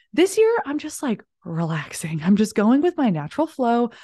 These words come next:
I have my systems in place for the week, for the month. I feel good. I don't, I'm not gonna go crazy and be like, "Oh my God, I need to, like, run a marathon in the next two weeks," right? So let's just release attachment to outcome,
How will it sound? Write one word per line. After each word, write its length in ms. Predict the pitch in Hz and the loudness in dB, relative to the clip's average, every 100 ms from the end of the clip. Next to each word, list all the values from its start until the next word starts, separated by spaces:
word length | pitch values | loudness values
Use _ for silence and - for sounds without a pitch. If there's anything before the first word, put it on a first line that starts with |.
| - 208 | -20 -8
I 80 | 180 | -4
have 380 | 175 175 220 | 0 2 4
my 240 | 240 247 240 | 4 4 2
systems 440 | - 220 226 214 | 0 -2 0 0
in 120 | 220 | 0
place 340 | 214 202 196 190 | -2 -2 -4 -2
for 100 | 226 | -4
the 120 | 233 | -4
week, 420 | 208 196 202 196 | -4 -2 -2 -4
for 140 | - 214 | -8 -2
the 80 | |
month. 400 | 226 180 175 180 | 0 0 -2 -4
I 80 | - | -6
feel 220 | - 208 | -6 -4
good. 260 | 196 190 180 | -2 0 2
I 80 | 175 | 0
don't, 220 | 185 - | -2 -4
I'm 100 | 180 | -6
not 140 | 180 196 | -4 0
gonna 100 | 208 | 0
go 140 | 214 | 0
crazy 480 | - 202 190 165 151 | 0 0 0 0 -4
and 100 | 151 | -6
be 80 | 151 | -8
like, 180 | 143 | -2
"Oh 60 | 202 | 0
my 100 | 190 | 2
God, 120 | 156 | 0
I 100 | 147 | 0
need 140 | 170 165 | -2 -2
to, 80 | |
like, 160 | 160 147 | -2 -2
run 240 | 160 185 160 | 0 0 0
a 40 | |
marathon 520 | 156 160 165 170 160 | -2 -4 -4 -4 -4
in 60 | 180 | -4
the 80 | 175 | -2
next 360 | 185 190 208 | -2 -2 -6
two 140 | - 208 | -2 0
weeks," 300 | 180 - - | -2 -4 -2
right? 240 | 196 349 - - - _ _ - | 0 0 -6 -20 -20 _ _ -6
So 160 | 294 | -4
let's 240 | 302 - - | -2 -4 -8
just 260 | 415 - | -12 -10
release 460 | - 277 254 339 - | -8 -6 -2 -2 -4
attachment 560 | 226 - - - 240 | -10 -6 -6 -2 -2
to 100 | 214 - | -2 -4
outcome, 540 | 160 - 208 240 | -6 -4 -2 0